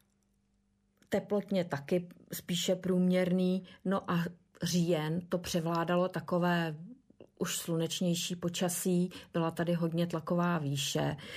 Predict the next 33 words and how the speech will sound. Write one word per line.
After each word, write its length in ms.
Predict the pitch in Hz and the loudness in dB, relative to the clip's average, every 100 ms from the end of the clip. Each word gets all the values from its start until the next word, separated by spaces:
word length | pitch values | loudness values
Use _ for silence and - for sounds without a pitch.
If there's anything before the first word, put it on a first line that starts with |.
| - - - _ _ - | -12 -12 -16 _ _ -2
a 440 | 160 151 147 151 - - - - | 0 2 0 -2 -6 -16 -18 -10
sluníčka 500 | - 196 190 180 196 | 0 2 2 2 0
bylo 280 | 180 175 160 | 2 2 2
hodně, 580 | 151 147 151 151 143 156 | 0 0 0 0 0 -2
takže 340 | 156 156 165 | -4 -2 -2
když 240 | 151 156 - | -2 -2 0
je 60 | |
hodně 380 | 165 156 165 156 143 | 0 0 0 0 -2
sluníčka 520 | - 165 160 - 175 | -2 0 -2 0 0
na 100 | 139 | 2
podzim, 400 | 139 151 165 165 | 0 0 0 -2
tak 160 | 160 | -4
to 120 | - 156 | -2 0
vnímáme, 560 | 156 156 151 147 160 | 2 2 2 0 0
že 100 | 156 | 2
je 100 | 160 | 0
velice 380 | 147 147 151 170 | 0 -2 -2 -4
příjemně. 760 | 170 - 151 147 147 143 139 143 - - - - - - - - - _ _ _ _ _ _ _ _ _ | -4 -2 0 2 2 4 2 0 -10 -14 -14 -16 -18 -20 -20 -20 -20 _ _ _ _ _ _ _ _ _
Ale 240 | 175 160 170 | 2 4 4
ty 140 | 185 | 2
teploty 500 | 180 175 175 175 185 | 2 0 2 2 2
byly, 400 | 165 170 170 160 156 | 2 2 2 0 -4
dá 260 | - 143 | -4 -4
se 160 | 139 160 | -2 -2
říct, 240 | 165 160 | -2 -4
v 40 | - | -4
průměru, 580 | 156 147 156 165 170 | -4 0 2 2 2
takže 400 | 147 135 151 165 165 - - | 0 -2 0 0 0 -12 -8
jako, 520 | 156 156 165 165 151 - - - - | -2 -2 0 0 0 -6 -16 -20 -6
že 300 | 180 165 165 | -2 0 2
by, 280 | 165 - - | 2 0 0
že 280 | 160 165 160 | 0 2 0
by 560 | 151 160 160 156 156 | 2 2 4 2 0